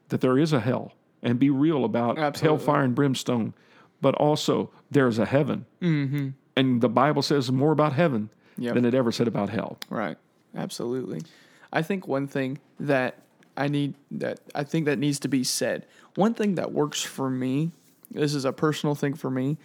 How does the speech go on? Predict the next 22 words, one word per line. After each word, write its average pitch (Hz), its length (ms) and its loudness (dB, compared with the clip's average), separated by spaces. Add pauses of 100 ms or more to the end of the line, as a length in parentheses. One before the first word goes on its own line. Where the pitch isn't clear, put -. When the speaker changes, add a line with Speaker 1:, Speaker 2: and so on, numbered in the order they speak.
(400)
Speaker 2:
when 143 180 0
I 160 200 2
preach, - 680 -4 (180)
like, - 340 -6
okay, - 260 -6 (100)
so - 160 -2
I 151 80 0
just 143 240 -2
preached, - 400 -6 (240)
uh, 127 200 -8 (260)
Sunday. 123 420 -2 (1120)
One 180 320 4
way 165 320 2 (100)
that 143 220 0
helps - 400 -2
me 147 400 0
in 151 120 0
the 139 80 2
way 139 160 2
that 127 120 0
I 117 100 -2
speak, - 500 -4